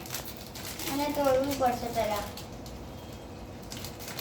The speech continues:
આ પાછળથી તૂટતું કેમ નથી? બરાબર. મમ્મી, તોડી નાખ-, મમ્મીએ તોડી નાખ્યું. હવે,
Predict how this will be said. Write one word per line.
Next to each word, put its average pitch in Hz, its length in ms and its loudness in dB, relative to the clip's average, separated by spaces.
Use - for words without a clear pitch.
આ 247 60 0
પાછળથી 247 640 2
તૂટતું 269 400 0
કેમ 302 200 2
નથી? - 380 0
બરાબર. 254 200 6
મમ્મી, 381 760 6
તોડી 262 180 6
નાખ-, 262 440 4
મમ્મીએ 262 380 6
તોડી 262 240 6
નાખ્યું. 311 380 4
હવે, - 1080 -4